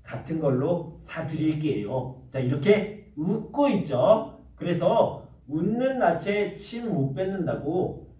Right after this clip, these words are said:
그렇게까지 말씀을 하시니까 제가 화를 낼 수가 없네요. 자, 가 씨가 잘못을 했어요. 하지만 웃으면서 사과를 했어요. 그러니까 나 씨가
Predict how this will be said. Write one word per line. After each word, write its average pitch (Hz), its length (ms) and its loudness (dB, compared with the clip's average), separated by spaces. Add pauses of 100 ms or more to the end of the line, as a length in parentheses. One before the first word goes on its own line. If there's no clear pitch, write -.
그렇게까지 175 760 2
말씀을 156 540 -2
하시니까 139 800 0 (220)
제가 113 380 -8
화를 180 420 -2
낼 127 140 0
수가 - 340 -6
없네요. 170 880 -2 (300)
자, - 300 -2 (360)
가 208 540 4
씨가 175 760 0
잘못을 156 560 -2
했어요. 170 540 0
하지만 165 480 -2 (160)
웃으면서 160 1200 0
사과를 147 520 -2
했어요. 151 560 2 (240)
그러니까 165 800 2
나 127 320 -2
씨가 156 720 -4